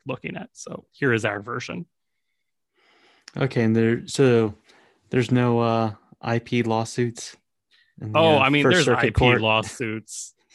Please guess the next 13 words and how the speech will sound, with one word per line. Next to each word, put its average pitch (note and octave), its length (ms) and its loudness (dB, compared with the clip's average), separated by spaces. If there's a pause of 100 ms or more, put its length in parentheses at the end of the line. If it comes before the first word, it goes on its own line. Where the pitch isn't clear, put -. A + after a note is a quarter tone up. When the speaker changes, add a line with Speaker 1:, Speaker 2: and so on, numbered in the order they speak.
Speaker 1:
every C3 320 -4
day G2+ 320 -6
in G2+ 140 -10
miniature G#2 400 -10
wargaming. A#2+ 600 -8
Me F3+ 220 4
and D3+ 100 4
you C3+ 80 6
both A2+ 280 2
know A#2+ 240 -4
that. - 280 -10 (300)
Speaker 2:
<laughs> - 160 -4
Speaker 1:
Um, A2+ 480 -12